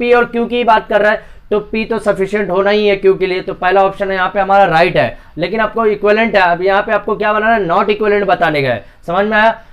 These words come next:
Second option की तरफ आते हैं, P only if। अब P ही Q, F के बरो-, Q के बरोबर है, क्यों P से कभी only if नहीं हो सकता? Means पहला क्या यहाँ पे P है, तो P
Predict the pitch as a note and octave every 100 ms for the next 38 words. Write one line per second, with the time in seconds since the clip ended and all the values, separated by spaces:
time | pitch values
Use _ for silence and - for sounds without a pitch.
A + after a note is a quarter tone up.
0 | - - A3+ C4+ B3+ B3 B3 B3 A#3 A#3
1 | A3+ A#3 A#3 - - B3 C4 A#3 A3+ A#3+
2 | B3 A3+ - - - - G3+ - - B3
3 | B3+ C4+ A3+ C#4 A#3+ F3 C4 A#3+ - A3
4 | A3 A#3+ A3+ A3 G#3 A#3 A3+ A#3 G#3+ G#3
5 | F#3+ F3 F3 A#3+ B3 B3 A#3 A3+ A#3+ A#3
6 | G3 A3+ A3 G3+ G#3+ G#3+ G#3+ A3 G3 F#3+
7 | - C#3 A#2 - - D#3+ G#3+ B3+ B3+ G3+
8 | G#3+ A#3 A#3+ A#3 A3+ A#3 A#3 B3 A3+ F3+
9 | F#3+ F3+ - A#3+